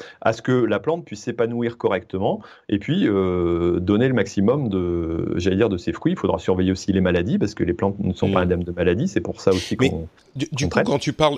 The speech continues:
Speaker 2: quand tu parles d'alimentation et de, de, de besoins en eau, et cetera, ça veut dire que vous mettez, euh, techniquement, parlons un petit peu technique, vous mettez des capteurs dans le sol,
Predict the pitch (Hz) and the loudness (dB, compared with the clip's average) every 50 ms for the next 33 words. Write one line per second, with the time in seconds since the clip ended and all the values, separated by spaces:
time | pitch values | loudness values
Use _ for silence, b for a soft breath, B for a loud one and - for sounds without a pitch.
0 | - - - 117 104 117 110 - 123 123 107 110 101 101 95 104 98 - - 92 | -6 -8 -8 -8 -8 -4 -2 0 0 0 0 0 -2 0 -2 -4 -4 -2 -2 -4
1 | - - - 120 117 123 120 117 110 101 90 82 95 92 90 90 87 85 82 80 | -4 -4 -6 -4 -4 -2 -2 -2 -2 -2 -2 -2 -2 0 0 0 0 -2 -4 -4
2 | 87 87 85 82 82 - - 80 80 - - 98 87 90 90 85 95 95 85 92 | -4 -4 -2 -4 -6 -8 -10 -14 -20 -20 -18 -8 -6 -4 -2 0 -2 -2 -2 -2
3 | 101 98 92 87 85 87 101 123 135 131 113 98 - - 90 - 110 127 175 190 | -4 -4 -4 -4 -4 -4 -2 0 0 0 0 -2 -4 -8 -4 -2 -2 0 0 -2
4 | - - 101 95 101 107 127 - _ - 123 110 107 B B B B B B - | -2 -4 -6 -4 -4 -4 -6 -6 _ -6 -6 -6 -6 B B B B B B -10
5 | 90 92 107 117 123 127 127 127 - - 135 135 135 127 120 104 - - - 104 | -8 -6 -4 -4 -2 -2 -4 -4 -4 -4 -4 -4 -2 -2 -4 -6 -8 -8 -6 -4
6 | 98 92 90 87 85 76 - - - 127 117 - 131 123 - - 131 127 107 95 | -2 -2 0 -2 -2 -4 -6 -2 -2 -2 0 0 -4 -6 -4 -2 0 0 0 2
7 | - 101 92 107 110 104 95 - - - - 98 - 101 - - 104 95 - b | 0 0 0 0 0 -2 -4 -6 -8 -10 -10 -8 -8 -10 -8 -6 -6 -6 -6 b
8 | b b b - 90 98 110 107 104 - 135 117 107 104 - 117 107 107 - - | b b b -10 -6 -2 -2 -2 0 0 0 0 0 0 0 -2 -4 -4 -2 -2
9 | 135 123 123 113 87 80 104 104 101 - - - 151 156 185 214 202 127 | 0 0 0 0 0 0 -2 -2 -2 -4 -2 -2 0 0 0 0 -2 -4